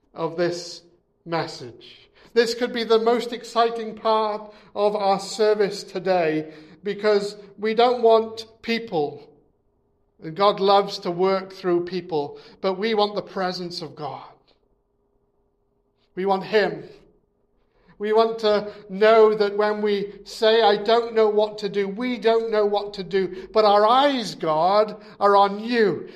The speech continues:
And when we look to God, when we see him, then all of these things begin to rise up in us, and we respond to God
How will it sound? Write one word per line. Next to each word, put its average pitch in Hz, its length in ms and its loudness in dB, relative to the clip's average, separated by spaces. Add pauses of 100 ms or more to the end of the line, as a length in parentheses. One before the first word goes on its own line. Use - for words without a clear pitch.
(160)
And 202 160 -4
when 247 220 2
we 233 220 -2
look 254 500 0
to 247 160 -6
God, 175 480 0
when 208 180 -2
we 214 240 -4 (280)
see 269 440 -4
him, 190 460 -2 (520)
then 214 160 2
all 262 360 2
of 269 160 0
these 254 300 -6
things 214 720 -4 (600)
begin 226 400 -4
to 220 120 -2
rise 226 380 4
up 220 180 2
in 220 140 0
us, 185 300 -4
and 190 120 -6
we 208 100 -4
respond 240 800 -2
to 214 100 -6
God 185 460 2